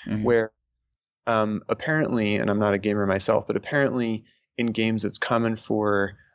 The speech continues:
Speaker 2: the developers of the games, the, the issuers of the games, to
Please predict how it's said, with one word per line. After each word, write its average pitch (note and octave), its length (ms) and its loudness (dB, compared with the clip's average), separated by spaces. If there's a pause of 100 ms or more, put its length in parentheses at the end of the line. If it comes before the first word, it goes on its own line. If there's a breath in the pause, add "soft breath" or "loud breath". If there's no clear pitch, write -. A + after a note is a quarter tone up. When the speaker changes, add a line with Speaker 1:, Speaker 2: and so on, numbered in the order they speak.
Speaker 2:
the - 100 -2
developers A2 640 2
of G2+ 100 -2
the G2+ 80 -8
games, G2+ 540 -2
the, G#2 320 0
the - 260 2
issuers A2 320 -2
of G#2 60 -6
the G2+ 80 -4
games, G2+ 380 -2
to G2+ 340 0